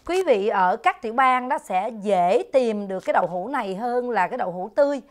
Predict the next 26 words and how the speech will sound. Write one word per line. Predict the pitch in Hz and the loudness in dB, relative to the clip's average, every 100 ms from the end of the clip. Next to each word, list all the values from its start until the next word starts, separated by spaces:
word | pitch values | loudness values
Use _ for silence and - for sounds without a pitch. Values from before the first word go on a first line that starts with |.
| _ _ _ | _ _ _
Bởi | 196 220 | -6 -6
vì | 262 | -4
đậu | 208 190 | -2 0
hũ | 196 208 | -2 -2
tươi | 285 262 | 0 2
ở | 233 | 0
Cali | 202 277 262 269 | -2 0 0 0
bán | 240 247 339 | 0 -2 -2
rất | 403 | -10
là | 262 | -8
nhiều | 214 190 | -6 -6
hoặc | 175 - | -8 -6
là | 185 | -6
ở | 185 | -4
Houston, | 262 302 302 294 269 | -6 -8 -6 -6 -6
ở | 226 214 | -8 -8
những | 240 | -10
thành | 262 208 | -12 -8
phố | 247 254 | -6 -4
lớn. | 269 294 415 - _ _ | -2 -4 -6 -20 _ _
Nhưng | 262 302 285 | -8 -6 -4
mà | 226 202 | -4 -2
ở | 180 180 208 220 | -2 -4 -6 -8
các, | - 294 349 _ - | -6 -6 -6 _ -10
à, | 233 220 214 _ _ _ - | -8 -8 -12 _ _ _ -6
à, | 214 | -6